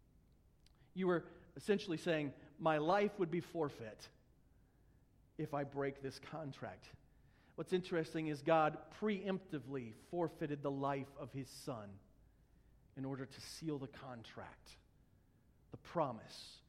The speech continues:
And what is that promise? Romans ten, nine and ten tells us what that promise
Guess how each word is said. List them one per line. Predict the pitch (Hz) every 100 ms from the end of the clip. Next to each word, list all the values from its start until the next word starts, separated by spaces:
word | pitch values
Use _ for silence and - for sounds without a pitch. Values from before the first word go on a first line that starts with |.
| - - -
And | 170
what | 202
is | 185 160
that | 135 -
promise? | 143 131 175
Romans | 220 208 180 -
ten, | 226 196 170
nine | 170 170
and | 156
ten | 220 196 165
tells | 208 190 156
us | 156 151 - - - -
what | 190 190
that | 170 - -
promise | 196 185 165 151 -